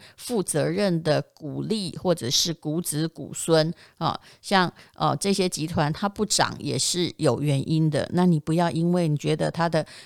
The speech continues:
股价的估值现在可能比较低，然后，呃，相对大盘没有涨得那么好，所以来投一票。好，我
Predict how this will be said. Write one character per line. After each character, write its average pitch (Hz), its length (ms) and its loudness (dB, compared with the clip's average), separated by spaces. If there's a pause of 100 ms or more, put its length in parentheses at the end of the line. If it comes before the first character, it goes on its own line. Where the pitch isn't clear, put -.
(220)
股 151 180 -4
价 196 300 2
的 165 100 -2
估 226 260 -4
值 160 280 0
现 247 340 4
在 208 220 2
可 175 160 -2
能 156 100 0
比 151 80 -8
较 180 220 0
低， 208 360 -4 (260)
然 147 200 -2
后， 170 320 4
呃， 151 220 0
相 226 320 4
对 226 200 4
大 180 260 0
盘 143 280 -2
没 156 80 2
有 180 100 2
涨 135 220 0
得 127 120 0
那 175 100 2
么 165 200 0
好， - 280 -6 (200)
所 170 220 0
以 165 120 -2
来 143 280 0
投 143 320 -4
一 127 80 -10
票。 - 320 -4 (420)
好， - 360 -2 (320)
我 175 260 2